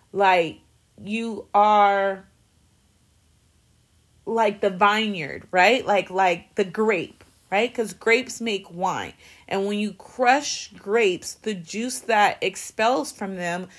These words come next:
that essentially becomes wine b-, before,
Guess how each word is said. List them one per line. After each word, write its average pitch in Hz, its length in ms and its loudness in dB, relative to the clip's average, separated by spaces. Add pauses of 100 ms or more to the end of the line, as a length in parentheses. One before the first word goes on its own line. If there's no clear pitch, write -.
(220)
that 226 400 6
essentially 247 1080 -4
becomes 208 720 -6
wine 180 800 -2
b-, 175 140 -10 (140)
before, 185 720 2